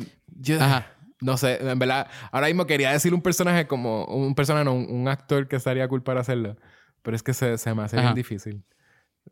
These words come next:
Speaker 1: Ahora mismo, porque ya no me gusta Chris Pratt,
Speaker 2: Yo te
Speaker 1: que yo sé que
Speaker 2: diría
Speaker 1: ahora, eso es lo que querían hacer con Chris Pratt,
Speaker 2: Fíjate.
Speaker 1: como que, ah, este personaje que es gracioso, pero es, puede ser serio. Pero no, ya no me gusta la
Speaker 2: Chris
Speaker 1: actuación de Chris
Speaker 2: Pratt
Speaker 1: Pratt.
Speaker 2: es,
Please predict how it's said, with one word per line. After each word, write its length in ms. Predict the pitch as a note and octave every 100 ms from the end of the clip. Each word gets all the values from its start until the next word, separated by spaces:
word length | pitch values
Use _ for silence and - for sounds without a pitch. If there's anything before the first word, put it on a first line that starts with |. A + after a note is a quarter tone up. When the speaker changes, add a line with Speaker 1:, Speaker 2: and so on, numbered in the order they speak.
| G2
Speaker 1:
Ahora 360 | A2 A2 G#2+
mismo, 520 | A2 A#2+ A#2+ A#2 A2+ G#2
porque 180 | A2 A2+
ya 140 | G#2+
no 60 | A2+
me 100 | B2
gusta 360 | B2+ - C3 A#2
Chris 220 | B2+ -
Pratt, 220 | - A#2
Speaker 2:
Yo 40 | A2+
te 60 |
Speaker 1:
que 60 | C3
yo 60 | C#3
sé 0 |
que 60 |
Speaker 2:
diría 240 | D#3 E3+ C#3+
Speaker 1:
ahora, 240 | A2+ A2+ -
eso 160 | -
es 40 | B2
lo 80 | B2+
que 100 | B2+
querían 240 | C3+ C3
hacer 200 | B2+ B2+
con 140 | B2+
Chris 220 | A#2+ B2+ -
Pratt, 100 | C#3+
Speaker 2:
Fíjate. 320 | C3+ A#2 G#2+
Speaker 1:
como 180 | A2 G2+
que, 60 |
ah, 160 | G#2 C#3
este 160 | B2 B2
personaje 300 | A#2+ B2+ B2
que 80 |
es 60 | A#2+
gracioso, 640 | A#2 G#2+ - G#2+ G#2+ G#2+
pero 200 | G2+ G2+
es, 120 | F#2 -
puede 200 | - F#2+
ser 160 | G#2+ G#2
serio. 400 | A2+ G2 F#2 G2+ _ _ - _ -
Pero 160 | A#2
no, 100 | A#2
ya 140 | A2 A2
no 80 |
me 120 | B2 C3
gusta 280 | A#2+ -
la 100 | A#2
Speaker 2:
Chris 200 | A2 C3+
Speaker 1:
actuación 120 | A2 A2+
de 60 | C#3
Chris 100 | D3
Speaker 2:
Pratt 40 |
Speaker 1:
Pratt. 120 | C#3 C#3+
Speaker 2:
es, 300 | C#3+ -